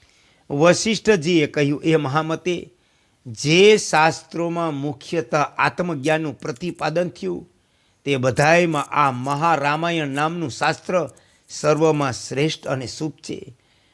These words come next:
આ ઉત્તમ ઇતિહાસનું શ્રવણ કરવાથી જ્ઞાન પ્રાપ્ત થાય. આને સમસ્ત ઇતિહાસોનો સાર કહેવામાં આવ્યો છે.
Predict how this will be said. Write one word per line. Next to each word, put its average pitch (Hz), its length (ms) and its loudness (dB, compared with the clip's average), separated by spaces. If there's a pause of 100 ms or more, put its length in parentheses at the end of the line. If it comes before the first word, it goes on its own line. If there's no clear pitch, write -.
(220)
આ 143 220 2
ઉત્તમ 202 540 -2 (120)
ઇતિહાસનું 185 720 0
શ્રવણ 180 520 -2
કરવાથી 160 640 0
જ્ઞાન 143 360 -2
પ્રાપ્ત - 420 -8
થાય. - 460 -16 (560)
આને 165 300 2
સમસ્ત 180 640 -4
ઇતિહાસોનો 160 800 0
સાર 156 340 -2
કહેવામાં 151 500 -4
આવ્યો 160 300 -6
છે. - 340 -14